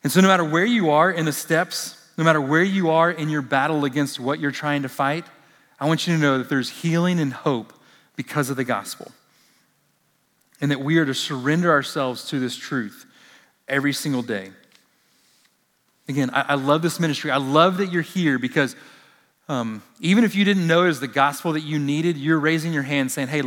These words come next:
something's not right in my life. And, and I've heard that this is a place that I can find help."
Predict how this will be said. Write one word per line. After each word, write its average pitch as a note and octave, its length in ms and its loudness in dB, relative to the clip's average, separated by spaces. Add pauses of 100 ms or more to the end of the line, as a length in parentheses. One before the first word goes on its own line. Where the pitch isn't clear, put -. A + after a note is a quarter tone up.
something's F3+ 440 0
not C#3 140 0
right C3 220 0
in C3+ 60 -10
my B2 100 -2
life. A2+ 460 -6 (880)
And, C3+ 100 -2
and C#3 140 0
I've B2+ 220 -4
heard D#3+ 280 0
that C3+ 100 -8
this C3 160 -4
is C3 60 -8
a C3 60 -4
place B2 320 -6
that B2+ 100 -6
I A2+ 60 -6
can A2+ 140 -12
find G#2+ 220 -8
help." F#2+ 240 -12